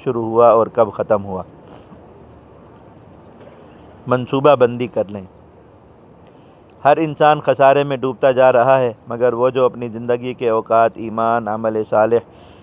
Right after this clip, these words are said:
حق کی دعوت اور صبر کی دعوت میں خرچ کر رہے ہیں۔ اس لیے ہمارے نئے سال کی منصوبہ بندی بھی انہی چار چیزوں پر منحصر ہونی چاہیے اور ہمیں روز اللہ تعالیٰ سے دعا مانگنی چاہیے کہ یا اللہ ہمیں خسارے سے بچا۔ ان الانسان لفی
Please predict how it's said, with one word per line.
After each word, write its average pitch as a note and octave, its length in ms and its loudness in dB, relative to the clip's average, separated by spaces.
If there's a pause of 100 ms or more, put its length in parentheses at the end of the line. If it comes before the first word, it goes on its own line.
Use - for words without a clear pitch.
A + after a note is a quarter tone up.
(140)
حق C3+ 180 -4
کی B2+ 100 -4
دعوت B2 400 4
اور A#2 240 0
صبر B2+ 240 0
کی A#2 140 -12
دعوت A2+ 380 0
میں A#2+ 120 -10
خرچ A#2 280 -4
کر A2+ 180 -4
رہے A2 240 -2
ہیں۔ G#2+ 140 -10 (540)
اس C3 180 -10
لیے D3+ 200 2
ہمارے C#3 380 4
نئے C3+ 240 -2
سال B2+ 260 2
کی C3 140 -8
منصوبہ B2 460 -2
بندی B2 300 -4
بھی A#2+ 200 -10
انہی B2+ 220 -10
چار A#2+ 180 2
چیزوں A2+ 300 -8
پر A#2 180 -2
منحصر A#2 480 -8
ہونی A#2 240 -8
چاہیے A2+ 400 -2 (440)
اور B2 140 4
ہمیں C3 260 2
روز C3 260 4
اللہ B2 260 2
تعالیٰ B2 320 6
سے B2+ 100 -2
دعا A#2 260 4
مانگنی A#2+ 360 -2
چاہیے A#2+ 360 0
کہ A#2 120 -8
یا A2+ 240 4
اللہ A#2 340 2
ہمیں A#2 240 -6
خسارے A2+ 420 2
سے A#2+ 140 -2
بچا۔ G#2 320 -2 (580)
ان C3+ 200 -4
الانسان B2+ 600 2
لفی B2 400 0